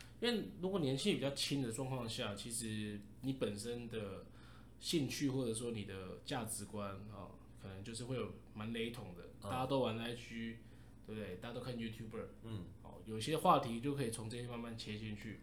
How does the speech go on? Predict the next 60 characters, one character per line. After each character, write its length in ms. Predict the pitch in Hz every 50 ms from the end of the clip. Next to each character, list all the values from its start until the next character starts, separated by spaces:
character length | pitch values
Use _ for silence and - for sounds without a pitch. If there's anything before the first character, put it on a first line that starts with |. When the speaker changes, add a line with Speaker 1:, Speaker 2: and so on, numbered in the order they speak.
| - - -
Speaker 2:
嗯。 300 | - 85 85 87 90 90
Speaker 1:
年 100 | 123 131
纪 160 | 139 180 180
不 100 | 143 127
会 120 | 135 147 147
代 100 | 156 151
沟 140 | 143 143 143
那 80 | 143
么 100 | 131 123
大， 280 | 120 - 135 - 160 -
对 200 | - 143 135 120
于 60 | 117
时 280 | 110 - - 113 113 120
事、 280 | 120 - 143 135 127
对 240 | - 131 131 127 120
于， 400 | 110 110 107 107 104 101 98 101 104
呃， 120 | 104 104
追 240 | - - 143 143 143
剧 260 | 143 - 170 151 143
啊， 420 | 131 127 127 127 127 123 120 123 123 101
哦， 40 | 98
Speaker 2:
对。 80 | - 120
Speaker 1:
大 60 | 123
家 40 | 127
都 80 | 123
会 100 | 123 123 123
做 200 | - 135 113 104
的 20 |
事 160 | - - 117
情， 160 | 107 101 90 90
就 100 | - 120
是 160 | 123 131 123
你 140 | 113 104 101
的 100 | 98 101
话 180 | 101 - 131 123
题 200 | 113 - 104 101
就 120 | 104 123
是 140 | 120 117 113
比 100 | 113 -
较 140 | - 117 107
好 120 | 104 98
容 200 | 90 90 90 104
易 160 | 110 113 107 - - - - - - - -
融 240 | - 117 113 120 139
入 100 | 139 131
进 180 | 131 135 123 117
去 280 | 117 - 127 113 98
啊。 60 | - -
Speaker 2:
哦， 60 | 85
哦， 140 | 85 87 87
哦， 240 | 90 90 80 85 95 92
哦。 60 | -
Speaker 1:
嘿， 180 | 107 107 92 - -
啊， 80 | - 151
如 80 | 180 196
果 80 | 180 156
像 220 | 170 180 170 175
第 120 | 180 170 165
二 80 | 160
份， 340 | 151 156 165 143 - 117 104